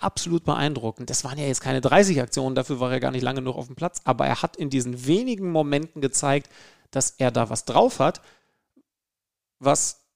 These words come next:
andere zwar im Grundsatz her können, Kai Havertz zum Beispiel, Serge Gnabry zum Beispiel, aber nicht in der Perfektion, von der wir da schon reden müssen. Und jetzt will ich den auch nicht in den Himmel loben, aber du hast gemerkt, ach so, das könnte schon auch gehen. Und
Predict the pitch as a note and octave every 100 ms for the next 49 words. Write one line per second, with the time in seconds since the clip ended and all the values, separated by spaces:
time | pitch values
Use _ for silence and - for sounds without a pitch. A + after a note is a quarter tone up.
0 | _ - G#3 A#3 F#3+ F3+ E3+ E3+ F3+ -
1 | D3+ C#3 C#3+ G#3 E3 - C3 - A3 F3
2 | A#2 - - B2+ B2 C#3 B2+ C3+ B2 C3+
3 | D#3 B2+ B2 B2+ B2 C#3 C3+ C3 A#2+ B2+
4 | C3 D3 G3+ - C3+ D3+ - - - _
5 | C#3+ C#3+ C#3+ D3 C#3+ - C#3 D#3 G3+ -
6 | - - C#3 B2 - D#3 F3+ - D#3 -
7 | - - E3+ C3+ A#2+ A#2+ A#2 A#2 B2+ -
8 | A#2+ A#2+ A#2 A2+ - C#3+ C#3+ D3+ D3 C#3
9 | C3 C3+ C3+ B2+ F#3 F#3+ B2 B2 C3+ C#3
10 | C#3 C#3 F3+ F#3+ F#3 F3 - E3 A#3+ E3+
11 | C#3 - - G3 - G#3+ G#3 E3 - G#3
12 | A#2+ B2+ C3+